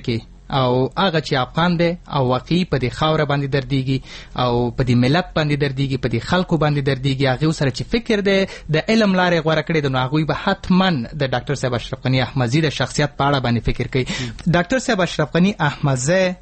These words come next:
پرته له شک او مبالغې په افغانستان کې، آه، یو له هغو شخصیتونو څخه دی چې دی ثابت شوی دی افغانانو ته.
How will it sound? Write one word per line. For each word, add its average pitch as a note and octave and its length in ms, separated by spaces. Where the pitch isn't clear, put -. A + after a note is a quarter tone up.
پرته E3+ 340
له C#3 120
شک F#3 300
او E3 120
مبالغې C3 580
په C3 80
افغانستان B2+ 720
کې، D#3 340
آه، B2 440
یو D#3 300
له D#3+ 100
هغو D3+ 220
شخصیتونو C#3 520
څخه - 280
دی C#3+ 140
چې C#3+ 380
دی F3 380
ثابت C3 360
شوی D#3 320
دی G#2+ 120
افغانانو A2+ 480
ته. G#2+ 200